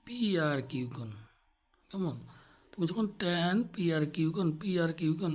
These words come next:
এই কোণের বেলায়, এই পিআরকিউ কোণ অর্থাৎ এই আর কোণের বেলায়, আর কোণকে আলফা প্লাস বিটা, আর কোণের ক্ষেত্রে তোমার কী হবে? ট্যান পিআরকিউ কোণ কী হবে? লম্ব by ভূমি, যে লম্ব by ভূমি। আমরা জানি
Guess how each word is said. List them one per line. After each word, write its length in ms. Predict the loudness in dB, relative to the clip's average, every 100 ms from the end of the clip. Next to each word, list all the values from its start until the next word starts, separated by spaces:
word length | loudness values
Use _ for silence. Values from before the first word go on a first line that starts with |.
| 0
এই 160 | 0
কোণের 320 | 0 2 2 2
বেলায়, 340 | 0 -4 -8 -10 -14
এই 60 | -16 -4
পিআরকিউ 720 | 0 2 2 0 2 2 2 0
কোণ 120 | -4
অর্থাৎ 220 | -4 -4 -2
এই 80 |
আর 140 | -2 -4
কোণের 260 | -2 0 0
বেলায়, 260 | -2 -4 -6 -12 -20 -20 -20 _ -8
আর 80 | -2
কোণকে 180 | 0 0
আলফা 200 | 0 -2
প্লাস 200 | -4 -4 -4
বিটা, 260 | -4 -6 -8 -14 -20 -20 -14 -4
আর 200 | 0 0
কোণের 360 | -2 0 2 0
ক্ষেত্রে 460 | 0 -2 -2 -2 -4 -6 -12 -20 _ _ _ -20 -10
তোমার 200 | -6 -4
কী 100 | 0
হবে? 220 | 2 4 2 -2 -4
ট্যান 440 | -2 2 2 2 0 -2 -8 -20 _ _ -6
পিআরকিউ 400 | 0 2 2 2
কোণ 160 | 2 0 -4 -20 _ -20 _ _ -4
কী 80 | 0
হবে? 160 | 2 2 -4 -12 -18 _ _ _ _ -16 -2
লম্ব 400 | 2 2 2 2 2
by 100 | 0
ভূমি, 300 | 0 0 -2
যে 120 | -2 -4
লম্ব 160 | -4 -4 -4
by 100 | -6
ভূমি। 180 | -8 -8
আমরা 140 | -2 0
জানি 160 | 0